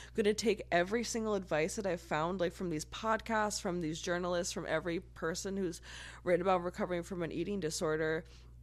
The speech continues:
and I'm gonna take that advice and actually put it into motion now." And I am so glad I did. It completely changed my life, like, literally completely changed your life, 'cause it's crazy how much it, like,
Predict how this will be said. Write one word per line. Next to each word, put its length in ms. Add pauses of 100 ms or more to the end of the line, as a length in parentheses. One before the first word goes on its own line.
(460)
and 160
I'm 80
gonna 140
take 300
that 140
advice 360
and 100
actually 240
put 220
it 80
into 200
motion 540
now." 360 (360)
And 520 (100)
I 80
am 180
so 560
glad 180
I 100
did. 180
It 80
completely 800
changed 400
my 140
life, 380
like, 180
literally 440
completely 400
changed 240
your 100
life, 160
'cause 120
it's 140
crazy 340
how 180
much 240
it, 80
like, 300